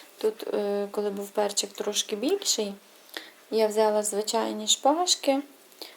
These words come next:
ниточку і протягнула, так якби зробила таку загородку, підв'язавши трошки перчик, бо він дуже падав мені.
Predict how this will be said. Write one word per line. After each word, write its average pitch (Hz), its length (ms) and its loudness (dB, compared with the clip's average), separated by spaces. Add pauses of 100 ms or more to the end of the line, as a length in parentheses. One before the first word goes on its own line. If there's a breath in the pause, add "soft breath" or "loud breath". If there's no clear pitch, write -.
(140)
ниточку 262 840 4
і 311 100 0
протягнула, 240 840 -2 (1500 loud breath)
так 214 220 0
якби 202 280 -6
зробила 202 760 0
таку - 220 -6
загородку, 208 840 -2 (1700 loud breath)
підв'язавши 214 720 4
трошки 202 400 -2
перчик, 196 540 -2
бо 202 120 -12
він 196 180 -4
дуже 196 240 0
падав 190 420 -4
мені. 196 360 -8